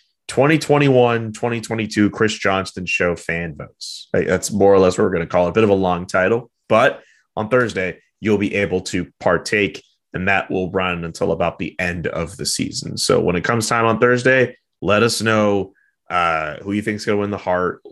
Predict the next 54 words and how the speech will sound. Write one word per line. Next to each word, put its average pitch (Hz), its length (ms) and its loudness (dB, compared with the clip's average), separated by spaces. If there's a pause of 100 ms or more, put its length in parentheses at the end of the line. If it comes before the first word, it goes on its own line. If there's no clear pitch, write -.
Who, 101 220 -2
let 95 180 2
us 101 120 -2
know 104 80 0
who 101 80 2
you 101 80 0
think's 98 240 -6
gonna 95 180 -2
win 92 200 -2
the 95 80 -4
Norris. 85 560 -4
Let 85 180 -2
us 95 120 -4
know 101 100 2
who 95 60 0
you 95 120 0
think's 92 240 -4
gonna 90 140 0
win 92 100 -2
the 95 60 -4
Selke. 85 680 -4 (440)
All 101 340 6
of 90 140 2
that. 87 460 2 (180)
You, 285 100 6
you 311 120 4
can 294 120 2
even 269 180 2
vote 107 180 4
on 117 80 2
the 92 100 -2
Art 90 220 0
Ross 90 320 -4
and 90 60 -10
the 82 40 -8
Rocket 85 340 -6
Richard 82 460 -2
too, 85 420 0 (320)
uh, 87 60 2
if 80 160 0
those 98 220 0
races 85 340 0
haven't 85 320 -2
already 85 380 0
been 73 240 -12
done. 78 400 0
So 78 260 -4 (240)
yeah, - 280 2 (280)
uh, 107 160 4
that's 110 300 0
the 113 340 6
surprise 110 540 0
announcement, 101 520 -2
man. 90 280 -4